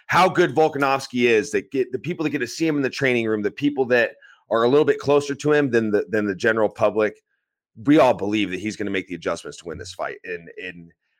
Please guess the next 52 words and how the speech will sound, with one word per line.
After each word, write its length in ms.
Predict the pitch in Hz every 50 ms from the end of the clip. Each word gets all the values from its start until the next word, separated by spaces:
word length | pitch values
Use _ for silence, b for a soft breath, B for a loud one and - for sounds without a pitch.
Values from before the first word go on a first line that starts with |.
| _ _ _ 95
I 140 | 110 131
do 220 | 139 135 135 139 143
believe 320 | 139 120 113 110 113 107
that 120 | 98 98 -
he 200 | - 113 113 95
has 260 | 90 101 107 107 -
been 160 | - 104 98
preparing 500 | 95 - 98 - - 101 101 92 90 87
for 140 | 85 - 92
this 240 | 82 85 82 - 95
match. 300 | 95 87 71 - - -
He 100 | 113 107
said 380 | 104 - - 143 131 127 117
after 340 | 104 101 113 117 113 - 110
he 80 | 110 101
fought 280 | - - 110 104 95
Yair 340 | 104 110 107 110 110 113 107
Rodriguez, 480 | 107 104 101 92 110 107 98 98 92 -
once 160 | 110 113 -
he 120 | - 117
heals 300 | 110 104 131 127 113 98
up, 160 | 131 120 104
he's 240 | - 95 123 120 123
training 360 | - - 156 156 147 143 135
for 140 | - - 135
October 460 | 123 110 107 - - 143 131 117 92
to 160 | 92 - - 98
fight 200 | - 101 98 -
Charles 340 | - - 139 131 135 113
Oliveira 440 | 127 117 113 107 107 120 117 110 101 b b b b -
or 160 | 107 113 98
Islam 300 | 123 120 - - 117 107
Makhachev. 380 | 101 107 120 117 - - 98 90
And 100 | 95 - B B B
he's 160 | - 196 185
gonna 160 | 190 190 170
approach 420 | 147 131 - 175 175 170 - -
both 200 | - 143 143 143
of 40 | -
those 180 | 127 127 123 -
fights 320 | - 139 135 127 - - B B B B B _ _
eerily 380 | - 156 165 170 160 151 147 131
similar, 440 | 123 - - 160 147 127 117 107 101
maybe 260 | 110 131 147 156 160
more 180 | 151 147 135 127
sub 340 | - - - 143 135 139
defense 340 | 139 143 143 143 143 143 131
on 60 | 123
the 80 | 123 117
Charles 320 | - - 139 131 127 120
Oliveira 360 | 127 120 117 107 120 123 131 123
side, 380 | - - 131 127 127 123 117